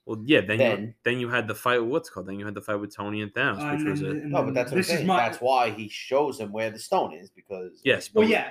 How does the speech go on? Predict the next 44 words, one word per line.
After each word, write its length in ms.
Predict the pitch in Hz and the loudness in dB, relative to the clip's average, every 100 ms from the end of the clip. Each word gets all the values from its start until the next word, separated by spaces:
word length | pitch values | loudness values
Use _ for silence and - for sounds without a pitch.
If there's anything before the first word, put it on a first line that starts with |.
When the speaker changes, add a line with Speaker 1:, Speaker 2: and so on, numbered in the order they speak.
| - | -2
Speaker 1:
we 80 | 117 | 2
gotta 100 | 117 | 4
Speaker 3:
so 40 | |
Speaker 1:
get 0 | |
to 60 | 117 | 6
the 40 | |
Speaker 2:
Has 160 | 165 - | 6 6
to. 40 | |
Speaker 1:
fight. 140 | - - - | 2 -2 -2
Let's 140 | 113 | -4
get 140 | 123 - | -4 -6
to 40 | |
the 60 | - | -8
Speaker 3:
And 80 | 170 | 0
Speaker 1:
fight 140 | 120 | 0
Speaker 3:
then 80 | 160 | 0
Speaker 1:
first. 240 | - 165 | -8 -6
Speaker 3:
this 200 | 170 170 | -4 -6
is, 120 | 156 147 | -10 -8
this 180 | 143 | -10
is 120 | 143 131 | -10 -8
my, 260 | 156 147 147 143 | -6 -6 -8 -12
this 180 | 143 151 | -14 -2
is 80 | |
my 160 | 196 247 | 2 2
favorite 300 | 190 156 151 | 0 -2 -2
moment 280 | 147 143 139 | -4 -4 -6
of 60 | |
the 60 | 135 | -6
Speaker 1:
Yes. 60 | 135 | -6
Speaker 3:
movie. 340 | 131 131 131 _ _ - | -6 -8 -12 _ _ -6
Not 260 | 180 185 | -4 -4
the 100 | 196 220 | -6 2
ending, 520 | 214 208 170 151 147 - | 4 4 0 -2 -10 -20
but 100 | - | -20
the 80 | - | -6
fight 220 | 208 175 | -4 -2
itself. 400 | 151 - 190 143 | -4 -6 -6 -6
Speaker 1:
The 40 | - | 0
fight 200 | 120 101 | 0 0
itself. 420 | 90 - 127 98 | -4 -2 0 0
Speaker 3:
The 60 | - | 0
fight 240 | 214 190 | 0 2
itself, 500 | 185 - 202 156 | -2 -2 -2 -2